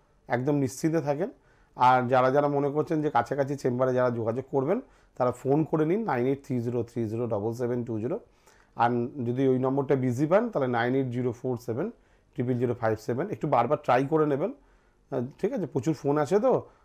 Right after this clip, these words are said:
আহ, আপনি বুকিং পাবেনই, definitely বুকিং পাবেন, এটা আমি বলে দিলাম কিন্তু, ঠিক আছে? একটু আরেকবার বলে দিই, হাতিবাগানের বন্ধুরা আপ-, আমার সঙ্গে যোগাযোগ করবেন, উত্তর কলকাতা যারা থাকেন তারা, তারা অবশ্যই হাতিবাগানের বন্ধুরা আমার সঙ্গে হাতিবাগানে যোগাযোগ করবেন, বেহালার বন্ধুরা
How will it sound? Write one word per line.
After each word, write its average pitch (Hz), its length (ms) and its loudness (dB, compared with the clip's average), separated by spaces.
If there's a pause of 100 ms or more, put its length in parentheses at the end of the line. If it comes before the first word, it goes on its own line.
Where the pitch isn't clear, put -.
(180)
আহ, 131 60 -2
আপনি 131 380 4
বুকিং 175 380 2
পাবেনই, 147 360 6
definitely 170 460 4
বুকিং 160 320 2
পাবেন, 156 240 2
এটা 180 160 0
আমি 131 120 2
বলে 120 160 0
দিলাম 110 280 -4
কিন্তু, 101 240 -8
ঠিক 175 140 -6
আছে? 185 200 -10 (440)
একটু 180 280 0
আরেকবার 151 400 4
বলে 151 240 2
দিই, 175 120 2
হাতিবাগানের 156 580 2
বন্ধুরা 156 400 0
আপ-, 147 220 -4
আমার 131 200 0
সঙ্গে 139 200 -2
যোগাযোগ 127 340 0
করবেন, 147 240 -2
উত্তর 131 260 -4
কলকাতা 131 260 -2
যারা 127 160 0
থাকেন 113 340 -4 (540)
তারা, 123 280 4
তারা 131 200 0
অবশ্যই 131 280 0
হাতিবাগানের 143 440 0
বন্ধুরা 139 320 0
আমার 127 160 0
সঙ্গে 123 200 -4
হাতিবাগানে 123 360 -2
যোগাযোগ 135 280 -2
করবেন, 160 340 -2
বেহালার 120 320 0
বন্ধুরা 123 480 -4